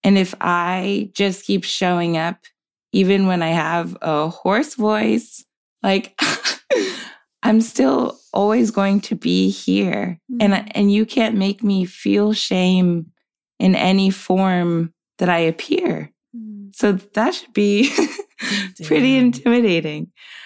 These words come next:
Speaker 1: um, because I just feel deeply comfortable with myself in, in all the heres that I am. I will always just keep showing up as I am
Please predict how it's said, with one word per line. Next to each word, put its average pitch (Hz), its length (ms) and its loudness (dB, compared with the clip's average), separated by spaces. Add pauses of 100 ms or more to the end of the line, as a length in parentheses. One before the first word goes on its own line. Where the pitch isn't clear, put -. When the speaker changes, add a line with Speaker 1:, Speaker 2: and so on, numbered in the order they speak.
(360)
Speaker 1:
um, 170 800 0
because 190 320 0
I 185 140 2
just 220 300 -2
feel 175 600 0 (680)
deeply 220 400 2
comfortable 202 560 0
with 180 200 -2
myself 160 840 -4 (800)
in, 196 380 2
in 190 160 4
all 185 280 0
the 196 100 0
heres 180 840 -2 (360)
that 160 160 -2
I 156 460 -4 (580)
am. 240 320 4
I 170 100 2
will 170 180 0
always 185 540 -2
just - 640 -8 (180)
keep 220 200 0
showing 202 380 0
up 185 240 -4
as 185 240 0
I 190 60 -2
am 175 600 -2